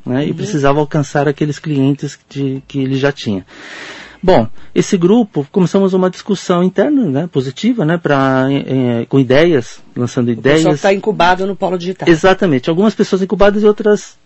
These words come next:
Speaker 1: é, é, empreendedores
Speaker 2: Do grupo.
Speaker 1: que, que frequentam, né?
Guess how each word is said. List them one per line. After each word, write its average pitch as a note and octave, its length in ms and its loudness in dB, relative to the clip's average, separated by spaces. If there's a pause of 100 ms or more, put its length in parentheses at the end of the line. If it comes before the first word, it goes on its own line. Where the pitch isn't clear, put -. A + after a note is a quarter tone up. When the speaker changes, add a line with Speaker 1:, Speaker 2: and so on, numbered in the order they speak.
(120)
Speaker 1:
é, F3+ 420 2
é, D#3+ 40 6
empreendedores F3 800 4
Speaker 2:
Do - 60 -10
grupo. - 100 -20
Speaker 1:
que, E3+ 580 0
que E3 100 -6
frequentam, C3+ 640 -2
né? C3+ 200 0